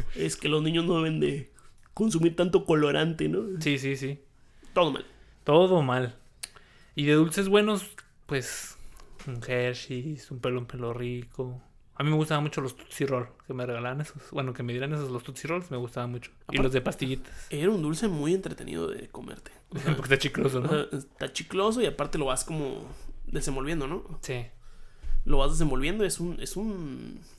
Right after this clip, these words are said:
Speaker 1: es una artesanía eso casi.
Speaker 2: Sí. También, pues, cuando estás pidiendo los dulces, eh, pues, se usan los cánticos, ¿no?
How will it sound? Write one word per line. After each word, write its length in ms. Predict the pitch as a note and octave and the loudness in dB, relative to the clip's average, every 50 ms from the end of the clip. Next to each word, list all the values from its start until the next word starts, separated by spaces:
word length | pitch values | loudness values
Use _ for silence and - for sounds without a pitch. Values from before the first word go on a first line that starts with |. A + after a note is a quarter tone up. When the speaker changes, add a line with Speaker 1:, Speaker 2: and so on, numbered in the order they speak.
| - - - - - - - - - | -20 -20 -20 -20 -20 -20 -20 -18 -14
Speaker 1:
es 140 | - - - | -10 -8 -4
una 160 | B3+ G#3+ D3 | -2 -2 -2
artesanía 540 | A#2+ - - C3 - C3+ C3+ D#3 - - A#1+ | -4 -4 -8 -6 -6 -4 -4 -2 -2 -2 -4
eso 240 | - - - - | -4 -6 -10 -10
casi. 220 | - - - - - - - - - G#3+ - - | -12 -12 -14 -14 -16 -18 -20 -16 -16 -14 -10 -6
Speaker 2:
Sí. 260 | - C3+ B2 A#2+ A#2 - - - - - - - - - - - - - - - - - - - | -4 -2 -2 -4 -6 -10 -20 -20 -20 -20 -20 -20 -20 -20 -20 -20 -20 -20 -20 -20 -18 -18 -12 -4
También, 380 | - C#3 C3 C#3 D3 D#3 D#3 D#3 | 2 4 6 8 8 6 6 4
pues, 100 | D#3+ F3+ | 2 0
cuando 200 | - D#3+ C#3 C3+ | 0 2 2 0
estás 220 | C3 - - C#3 - | 0 0 -2 -2 0
pidiendo 360 | - D#3+ D3 C#3+ C#3+ D3+ D#3 | 2 4 4 4 4 6 6
los 140 | D3+ C3 B2 | 6 6 8
dulces, 540 | B2+ C#3 C#3 C#3 G3+ A3+ B3+ C4+ C4 - - - | 6 6 4 4 2 0 0 -2 -6 -10 -8 -4
eh, 600 | C3+ B2+ B2 A#2 A#2 A2+ A2+ A2+ A#2 A#2+ C3+ - - - _ - - | -2 -2 0 0 -2 -2 -4 -6 -8 -10 -12 -16 -18 -20 _ -6 0
pues, 260 | - C#3 B2+ A#2+ A2+ | 2 2 4 2 2
se 100 | - C#3 | 2 2
usan 280 | B2+ A#2+ - C3+ B2+ B2 | 2 2 2 2 0 0
los 120 | A#2 A2 | 0 -2
cánticos, 500 | - C3 A#2+ A#2 A2+ - - - D3+ B2 | 0 0 0 0 -2 -6 -6 -8 -8 -6
¿no? 200 | C3 D#3+ G3 G3+ | -6 -8 -8 -10